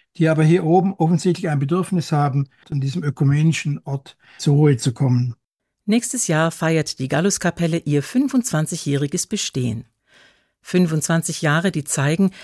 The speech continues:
Speaker 2: dass sich das ökumenische Engagement gelohnt hat. Zum Schluss deshalb noch ein Zitat aus dem Anliegenbuch, denn es bringt auf den Punkt, was diesen Ort so lebendig macht.
Speaker 1: Herzensdank an alle Menschen, die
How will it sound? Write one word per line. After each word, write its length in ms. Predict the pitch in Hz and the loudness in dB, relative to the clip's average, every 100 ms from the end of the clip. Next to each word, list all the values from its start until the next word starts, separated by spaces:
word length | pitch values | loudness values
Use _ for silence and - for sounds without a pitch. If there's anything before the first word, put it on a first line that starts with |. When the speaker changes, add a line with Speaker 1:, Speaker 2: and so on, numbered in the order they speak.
| - | -12
Speaker 2:
dass 180 | - 196 | -6 -4
sich 160 | 202 - | -4 0
das 300 | 170 165 - | 0 0 -4
ökumenische 600 | - 165 175 208 196 - | -2 2 4 4 2 -2
Engagement 600 | 156 143 135 143 165 143 | -2 -2 0 0 0 0
gelohnt 420 | 123 147 190 - | -2 0 0 -2
hat. 260 | 117 - - _ _ _ _ _ _ | -8 -8 -20 _ _ _ _ _ _
Zum 200 | - 247 | -2 0
Schluss 300 | 233 240 - | 2 0 0
deshalb 460 | 185 - 175 165 | -2 0 0 0
noch 260 | 165 170 - | 0 0 0
ein 160 | 135 | -2
Zitat 460 | 135 147 151 170 - | -2 -4 -2 -4 -2
aus 180 | 175 - | -6 -2
dem 200 | 202 214 | -2 -2
Anliegenbuch, 840 | 208 202 156 135 139 131 123 - - - - - - | 0 0 0 -2 -2 -2 -4 -6 -16 -20 -20 -8 -2
denn 320 | 156 143 - | 0 0 0
es 200 | 123 - | -4 -2
bringt 340 | 127 185 220 | 0 0 0
auf 120 | 208 | -2
den 180 | - 208 | -2 -2
Punkt, 480 | - 151 135 - - - | 0 -2 -2 -6 -12 -4
was 180 | 135 | -4
diesen 320 | - 196 185 - | -2 -2 -2 -2
Ort 240 | 147 143 | -2 -4
so 220 | - 139 | -2 -2
lebendig 640 | 131 127 - 139 127 120 123 | -2 -2 0 0 -2 -4 -6
macht. 440 | 113 - - - _ _ _ _ | -8 -8 -18 -20 _ _ _ _
Speaker 1:
Herzensdank 840 | - 151 165 208 180 - 165 170 170 | -4 -2 -2 -4 -4 2 4 4 0
an 140 | 160 | -4
alle 240 | 160 170 | 0 2
Menschen, 500 | 156 170 196 - 190 | 4 2 0 -2 -2
die 340 | 165 180 190 | -2 -4 -4